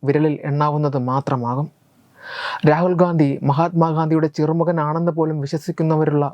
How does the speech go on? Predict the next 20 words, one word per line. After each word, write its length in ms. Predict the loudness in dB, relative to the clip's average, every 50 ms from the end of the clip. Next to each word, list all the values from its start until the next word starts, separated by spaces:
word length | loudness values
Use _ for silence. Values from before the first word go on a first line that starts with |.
| -2
ഒരു 140 | 0 0 0 2
വർത്തമാന 480 | 0 -2 -2 -2 0 0 2 2 0 -2
കാലത്തിലാണ് 600 | -2 -2 -2 -2 -2 -2 -2 -2 -2 -2 -2 -6 -8 _ _ -2
നാം 180 | -2 0 0 0
ഇന്ന് 180 | -2 -4 -4 -6 -4
ജീവിക്കുന്നത്. 540 | -2 -2 0 0 0 -2 -2 0 0 0 -2 -4 _ _ _ _ _ _ _ -20 -20 -16 -16 -14 -12 -12 -12 -6 0 2
നമ്മളറിയുന്ന 560 | 2 4 4 2 2 2 0 0 0 0 0
ചരിത്രത്തിൽ 500 | 0 0 0 0 0 0 0 2 0 -2 -2 -4 _ -2 0
ഏറിയ 300 | 0 2 2 2 0 0
പങ്കും 340 | 0 -2 -4 -4 -4 -6 -8 -10 _
സ്തുതിപാഠകരാൽ 800 | _ 0 2 2 2 2 2 0 0 0 0 0 -2 -2 -4 -4 -4 -4
ഉണ്ടാക്കപ്പെട്ടതാണ്. 800 | -2 0 0 0 0 -2 -4 -4 -4 -4 -4 -4 -4 -6 -8 -12 _ _ _ _ _ -20 -18 -16 -14 -12 -12 -6 -2 0
അപ്പകഷ്ണങ്ങൾക്ക് 760 | 0 2 2 2 2 2 0 0 2 2 2 2 2 2 2
വേണ്ടി 260 | 2 2 2 2 0 -2 -2 0
എഴുതപ്പെട്ടതാണ്. 760 | 2 2 4 4 2 2 0 -2 -2 -2 -2 -2 -2 -4 -6 -8 _ _ _ _ _ -20 -20 -16 -14 -12 -4 0 2
അതിനിടയിൽ 500 | 2 4 4 4 4 4 4 4 2 0 -2 -4 _ -2
അർഹരായവർ 580 | -2 0 2 2 2 2 2 0 0 -2 -2 0
പലരും 340 | 0 0 2 2 2 0 -2 -4 -6 -4
തമസ്കരിക്കപ്പെട്ടു, 760 | -2 -2 -2 -2 0 0 0 0 -2 -4 -4 -4 -2 -4 -4 -4 _ _ _ _ -20 -16 -14 -12 -4 0 0
അനർഹർ 380 | 2 2 2 2 2 0 0